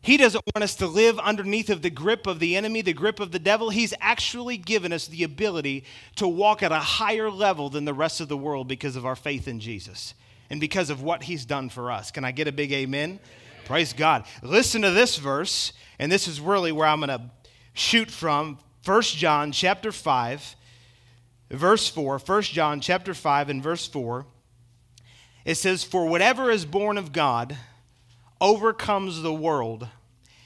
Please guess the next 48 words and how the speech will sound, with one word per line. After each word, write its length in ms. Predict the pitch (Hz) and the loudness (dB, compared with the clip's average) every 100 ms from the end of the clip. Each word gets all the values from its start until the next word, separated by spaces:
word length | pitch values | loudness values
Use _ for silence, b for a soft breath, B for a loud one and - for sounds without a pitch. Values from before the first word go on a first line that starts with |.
| b - | b -6
And 240 | 147 143 | -4 2
this 400 | 185 247 - - | 4 6 2 -4
is 240 | 175 147 | -6 -4
the 80 | 160 | -4
victory 580 | 151 214 214 202 214 214 | 0 0 0 -6 -4 -2
that 140 | 165 | 0
has 120 | 156 160 | 0 2
overcome 540 | 185 185 - 185 175 | 0 0 -4 -4 -2
the 100 | 165 | -4
world, 540 | 147 160 143 127 131 - b b b | -2 -2 0 -2 -6 -12 b b b
our 260 | 165 151 147 | 2 4 2
faith." 600 | - - 180 113 85 - - _ _ _ _ _ _ _ _ _ _ _ b b 123 | -2 -2 -2 -2 -8 -16 -20 _ _ _ _ _ _ _ _ _ _ _ b b 4
Now, 80 | |
I'm 80 | 165 | 6
gonna 80 | 220 | 6
come 160 | 214 202 | 4 6
back 160 | 190 | 4
to 80 | 185 | 4
that 140 | 175 147 | -2 0
in 40 | |
a 40 | |
minute, 180 | 170 190 | 0 0
but 100 | 151 | 0
look 120 | 170 | -2
at 60 | 175 | -2
the 80 | 143 | 0
next 240 | 202 - | -2 -2
verse. 240 | 147 120 151 | -6 -6 -8
It 80 | |
says, 340 | 127 151 131 - b b b b b b b _ - | -4 -4 -6 -10 b b b b b b b _ -2
"Who 240 | 262 320 | 2 4
is 200 | 214 170 | 4 2
he 320 | - 294 254 | 0 0 0
who 180 | 190 208 | 0 2
overcomes 640 | 208 196 190 - 302 262 156 | 2 0 -2 -2 -2 -2 -4
the 100 | 147 | -4
world 480 | 135 135 131 127 123 B B | -2 -2 -2 -6 -12 B B
but 140 | 165 151 | -6 -4
he 280 | - 262 | 0 0
who 160 | 214 208 | 0 -2
believes 480 | 160 156 214 170 135 | -4 -4 -4 -4 -6
that 120 | 156 | -6
Jesus 580 | 120 170 202 143 131 - | -4 -6 -6 -6 -8 -8
is 240 | 151 135 | -10 -10
the 80 | 131 | -10
Son 240 | - 151 | -8 -6
of 120 | 143 113 | -6 -8
God?" 320 | 120 101 | -8 -10